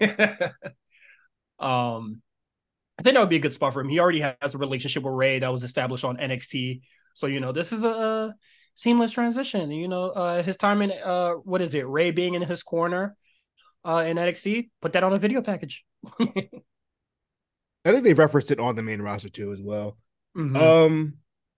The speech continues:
Speaker 2: currently he has something going on with Cameron Grimes, who was also missing <laughs> for some months. Uh, so hopefully we can get that going. Um, I, this, I mean, I didn't put it in the docket, but I guess we can talk, talk about there have been talks that, uh, Triple H and Shawn are pretty much,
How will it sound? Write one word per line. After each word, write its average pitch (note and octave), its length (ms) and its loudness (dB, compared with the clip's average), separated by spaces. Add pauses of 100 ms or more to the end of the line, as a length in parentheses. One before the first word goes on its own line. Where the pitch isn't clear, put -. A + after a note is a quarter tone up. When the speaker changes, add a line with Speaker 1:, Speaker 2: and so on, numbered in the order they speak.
(120)
Speaker 2:
currently G3 320 6
he E3+ 60 8
has E3 160 6
something E3 180 0
going D3 140 4
on C#3 100 2
with C3+ 100 -2
Cameron C3+ 360 0
Grimes, C3+ 500 -2
who C3+ 80 -8
was A2+ 120 -10
also C3+ 320 -2
missing A2 480 -10 (460)
<laughs> - 500 -10
for A2+ 100 -6
some A2 160 -6
months. A2 280 -4 (720)
Uh, A2+ 100 -2
so A#2+ 120 0
hopefully C3+ 260 2
we A2+ 40 -4
can G#2+ 120 -10
get A2 140 -2
that A#2+ 200 0
going. G#2 540 -6 (160)
Um, A2+ 380 -6 (120)
I, B2 140 -6
this, A#2+ 240 -8 (100)
I A#2 100 -2
mean, B2 140 2
I B2+ 80 6
didn't C#3 140 6
put C#3 100 2
it B2 40 0
in A2+ 40 -2
the A2 80 -2
docket, A2+ 360 -2
but G#2 60 -4
I A#2 60 0
guess - 80 -6
we A2+ 80 -10
can G#2 80 -10
talk, A2+ 300 -6
talk A2+ 220 -8
about G#2+ 240 -4
there G#2 100 -2
have A2 200 -4
been G#2 140 -6
talks A2+ 300 -6
that, G#2+ 220 -4
uh, G#2 260 -4 (760)
Triple D#3+ 320 6
H C#3 180 6 (760)
and A#2 180 -4
Shawn C3 320 2
are A#2 60 0
pretty A#2+ 220 -8
much, A2+ 380 -6